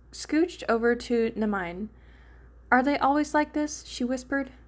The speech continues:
Nemain nodded. "It's like a constant soap opera." "All right." Riku clapped his hands, perhaps a bit too loudly, but it was enough to distract the married couple bickering.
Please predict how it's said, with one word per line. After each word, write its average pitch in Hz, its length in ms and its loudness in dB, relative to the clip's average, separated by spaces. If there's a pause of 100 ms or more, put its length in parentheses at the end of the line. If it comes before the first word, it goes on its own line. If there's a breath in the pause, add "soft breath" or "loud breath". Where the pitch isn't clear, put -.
(120)
Nemain 233 460 2
nodded. 196 340 -6 (600)
"It's 254 180 -6
like 277 160 2
a 269 80 0
constant 269 580 -2
soap 214 280 0
opera." 196 480 -2 (680)
"All 214 160 4
right." 196 380 -2 (360)
Riku 240 440 0
clapped 247 380 2
his 247 160 -6
hands, - 520 -8
perhaps 269 400 2
a 240 60 0
bit - 280 -2
too 254 240 0
loudly, 208 560 -2 (680 loud breath)
but 277 100 2
it - 80 2
was 262 180 2
enough 277 340 2
to 269 120 -2
distract 220 640 -2
the 220 80 0
married 247 360 2
couple 214 280 -2
bickering. 196 520 -6